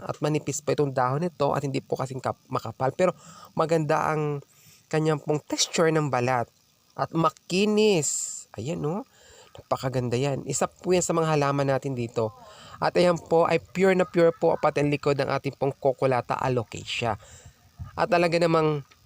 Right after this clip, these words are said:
at alocasia cuculata nito, ay ang gusto lamang nito ay sa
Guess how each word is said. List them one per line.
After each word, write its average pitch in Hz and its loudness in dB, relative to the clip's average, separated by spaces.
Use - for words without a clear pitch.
at 139 -6
alocasia 220 0
cuculata 156 2
nito, 143 0
ay 170 2
ang 208 4
gusto 208 0
lamang 165 2
nito - -4
ay 139 -2
sa 156 -2